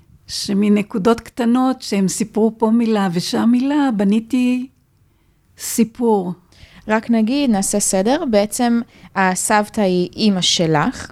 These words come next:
Speaker 2: כביכול,
Speaker 1: כן, כן.
Speaker 2: את האימא, והבת הצעירה היא הבת שלך.
Speaker 1: נכון.
Speaker 2: אוקיי.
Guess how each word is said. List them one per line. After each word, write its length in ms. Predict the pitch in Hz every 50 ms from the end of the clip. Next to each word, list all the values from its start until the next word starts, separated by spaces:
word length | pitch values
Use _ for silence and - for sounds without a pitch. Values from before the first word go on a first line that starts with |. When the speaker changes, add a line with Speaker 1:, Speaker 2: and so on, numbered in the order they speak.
| - - -
Speaker 2:
כביכול, 580 | - 196 170 156 151 - 233 233 156 156 180 262 339 - - - - -
Speaker 1:
כן, 140 | - 226 196
כן. 120 | - 214 208
Speaker 2:
את 140 | 208 -
האימא, 480 | 202 180 - - 165 170 170 170 175 202 302 - _ _ _ _ _ _ _
והבת 1500 | 180 170 175 185 185 180 180 - - _ _ _ _ _ - - 185 175 - - _ - 175 175 175 170 185 262 349 359 -
הצעירה 320 | 269 - - 240 240 285
היא 120 | 339 277 190
הבת 240 | 185 185 170 170 -
שלך. 520 | - - 160 135 131 - - - - - - _ _ _ _
Speaker 1:
נכון. 360 | 196 202 - - 82 - - - _ - _ _
Speaker 2:
אוקיי. 220 | 196 190 - -